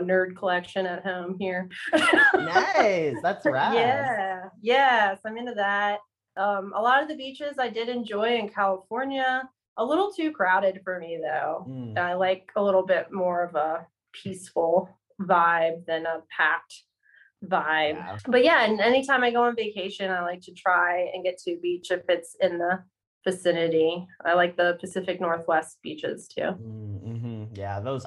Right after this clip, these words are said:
Speaker 2: I need to get up to those beaches. And I agree with you, like, after living in Virginia for six years with, like, college and stuff and having access to Virginia Beach and then Nag's Head and, like, just, like, those
Speaker 1: Yes.
Speaker 2: beaches.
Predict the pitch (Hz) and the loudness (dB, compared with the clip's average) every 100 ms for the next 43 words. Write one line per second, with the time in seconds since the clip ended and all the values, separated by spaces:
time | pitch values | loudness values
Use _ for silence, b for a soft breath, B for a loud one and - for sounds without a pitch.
0 | 147 151 156 156 147 139 - 120 110 127 | -6 -6 -6 -6 -4 -4 -4 -8 -6 -8
1 | 110 131 156 175 - 208 220 214 202 175 | -6 -4 -2 -2 -2 0 0 0 0 0
2 | 170 - B B B B B _ 156 170 | -2 -8 B B B B B _ 2 2
3 | 170 - 180 170 165 156 151 117 131 156 | 2 -6 -4 0 0 0 -2 -4 -2 0
4 | 170 156 127 131 127 127 123 120 - 123 | 0 -4 -4 -6 -4 -2 0 0 -2 -6
5 | - 127 - 127 117 120 107 107 - 185 | -4 -6 -2 -2 0 -2 -2 -2 0 2
6 | 185 156 135 123 120 131 120 123 120 120 | 2 0 -2 -6 -6 -2 -2 -2 -4 -2
7 | 120 120 123 127 117 127 113 120 156 160 | -2 -2 -2 -6 -8 -8 -8 -6 -4 -4
8 | 151 143 143 139 123 113 117 117 107 - | -4 -4 -4 -4 -4 -4 -2 -2 -4 -8
9 | - 120 90 90 - 107 104 98 107 - | -6 -4 -4 -6 -8 -6 -6 -8 -12 -10
10 | 95 98 113 113 190 160 107 104 123 98 | -10 -8 -6 0 2 2 -2 -10 -8 -10
11 | 90 - | -12 -18